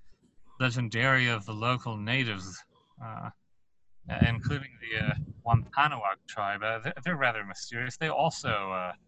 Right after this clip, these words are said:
disappeared almost to the man. Oh, of course, there's the, uh, usual accounts of, uh, warfare and, uh, disease and, uh, colonial persecutions,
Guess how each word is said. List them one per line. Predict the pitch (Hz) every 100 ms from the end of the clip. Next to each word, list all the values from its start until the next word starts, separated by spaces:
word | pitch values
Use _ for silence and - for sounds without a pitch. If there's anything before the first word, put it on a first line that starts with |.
| _ - -
disappeared | 120 110 - 127 113
almost | 113 127 113 -
to | 110
the | 101
man. | 101 117 104 92 76 - -
Oh, | 147
of | 127
course, | 147 127 -
there's | 120 101
the, | 110 101
uh, | 95 92 - - - - - - -
usual | 135 135 113 110 107
accounts | 113 - 117 107 - - 101
of, | 95 - - - - - - - _ _ - -
uh, | - - - _ _
warfare | 131 127 117 - 110 104 104 98 95
and, | 92 92
uh, | 107 110 - - -
disease | 123 - 120 113 110 - - _ _ _ _ -
and, | 110 104 101 110 120
uh, | 120 123 - - _ - -
colonial | 139 135 127 113
persecutions, | 127 - 117 - 127 123 117 113